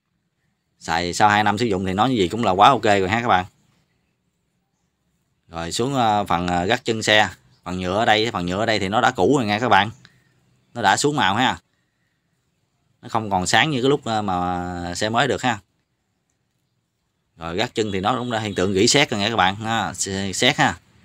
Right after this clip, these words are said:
Tại, tại phần tem xe bên đây thì trên đây, bên, bên đây thì nó cũng đã có hiện tượng là bong chóc các bạn.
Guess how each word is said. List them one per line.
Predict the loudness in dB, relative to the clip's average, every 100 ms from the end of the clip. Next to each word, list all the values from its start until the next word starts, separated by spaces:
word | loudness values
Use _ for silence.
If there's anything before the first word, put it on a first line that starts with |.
| _ _ _ _ _ -20 _ _ _ _ _
Tại, | -8 -6
tại | -4
phần | -4 0
tem | 0
xe | 4 4
bên | 4 4
đây | 4
thì | 2 0
trên | 2
đây, | 2 2
bên, | -2 -6 -8 -6
bên | 0
đây | 2 2
thì | 2
nó | 0
cũng | 0 -4 2
đã | 2
có | 2
hiện | -4 -4
tượng | -2
là | 0
bong | 0 4
chóc | 2 2
các |
bạn. | -4 -4